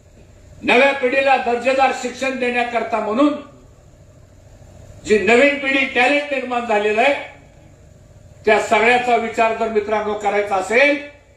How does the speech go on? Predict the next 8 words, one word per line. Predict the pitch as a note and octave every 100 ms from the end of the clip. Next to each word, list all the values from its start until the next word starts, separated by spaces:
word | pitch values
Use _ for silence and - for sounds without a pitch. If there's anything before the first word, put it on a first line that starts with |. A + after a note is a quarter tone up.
| _ _ _ _ _ _ _ - - -
तर | F3
महाविकास | D#3+ F3+ A#3 A3 A3 A3+ A3 G3+
आघाडी | G#3 A3+ A3 A3
आदरणीय | G3+ G#3 G#3 G#3 G#3
पवार | G3 F#3+ - -
साहेब | G3+ C#4 C4+ - - - - - - - - - - - - - - - - - - - -
यांच्याशिवाय | G3+ G3+ G3+ G#3+ G3+ G#3+ G#3
आपल्याला | G3+ G3+